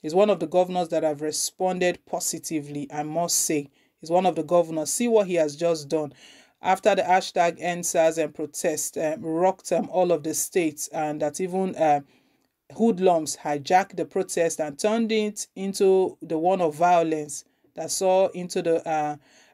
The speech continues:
uh, um, jailbreak, prison break of inmates, and all of that that went on. But Obaseki still knows that, uh, the, the citizens, the indigents of the state,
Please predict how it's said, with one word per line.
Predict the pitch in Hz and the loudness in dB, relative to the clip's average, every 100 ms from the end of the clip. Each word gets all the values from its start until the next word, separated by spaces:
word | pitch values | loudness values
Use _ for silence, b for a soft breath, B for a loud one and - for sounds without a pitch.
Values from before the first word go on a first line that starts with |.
| - | -4
uh, | 160 151 147 147 | 2 4 4 2
um, | 156 143 | -2 2
jailbreak, | 180 196 185 165 165 151 | 4 4 4 0 -4 -4
prison | - 214 190 214 190 | -4 -4 -2 -2 -4
break | 156 175 160 - - | -2 -4 -4 -10 -10
of | 160 - | -10 -8
inmates, | 202 208 190 160 143 - - _ _ _ _ 233 | -4 -2 0 -2 -2 -8 -10 _ _ _ _ 2
and | 220 | 4
all | 247 | 4
of | 196 | 4
that | 185 180 | 6 4
that | 165 | 4
went | 165 175 175 | 2 -2 -2
on. | 165 | -4
But | 156 160 | -2 2
Obaseki | 180 190 196 196 190 | 2 2 -2 -6 -8
still | - 262 277 | -2 2 2
knows | 247 220 220 202 | 2 4 6 6
that, | 170 160 - | 2 -2 0
uh, | 160 156 156 _ _ _ _ _ _ _ | 0 0 -2 _ _ _ _ _ _ _
the, | 202 180 175 165 165 | -2 4 6 6 2
the | 175 170 | -2 0
citizens, | - 277 277 226 175 170 151 143 - - _ _ _ | 4 4 4 -2 -2 -4 -6 -8 -12 -14 _ _ _
the | 175 | -10
indigents | 170 208 202 202 202 196 | 0 2 2 0 0 0
of | 175 | 0
the | 156 | 0
state, | 151 - 262 202 160 - | -4 2 4 4 2 -10